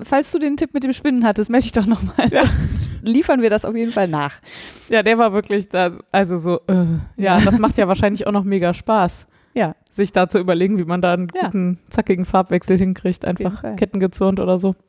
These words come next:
Speaker 1: Ja.
Speaker 2: Ja.
Speaker 1: Ja. Ja.
Speaker 2: Da hast du doch jede Menge Optionen.
Speaker 1: Ja, äh, was immer noch nicht dazu führt, dass ich jetzt Lust habe, ein Jahr lang geradeaus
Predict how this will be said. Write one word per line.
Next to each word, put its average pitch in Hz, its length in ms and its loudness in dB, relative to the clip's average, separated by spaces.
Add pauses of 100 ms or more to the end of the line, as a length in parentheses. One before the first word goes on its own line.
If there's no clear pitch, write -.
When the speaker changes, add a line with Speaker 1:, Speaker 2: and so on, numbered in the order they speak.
Speaker 1:
Ja. 208 140 -6 (720)
Speaker 2:
Ja. 135 220 -2 (260)
Speaker 1:
Ja. 143 160 -8 (880)
Ja. 320 80 0
Speaker 2:
Da 190 60 2
hast 214 140 -2
du - 60 -4
doch 185 140 0
jede 247 160 4
Menge 220 240 2
Optionen. 185 580 -2 (380)
Speaker 1:
Ja, 262 340 2 (200)
äh, 208 560 0 (300)
was 214 220 -2
immer 220 320 0
noch 233 140 2
nicht 226 160 0
dazu 202 200 0
führt, 208 220 -4
dass 196 100 4
ich 196 60 0
jetzt 190 160 0
Lust 208 260 -2
habe, 185 360 2
ein 190 120 -4
Jahr 185 180 2
lang 190 580 -4
geradeaus 175 540 -2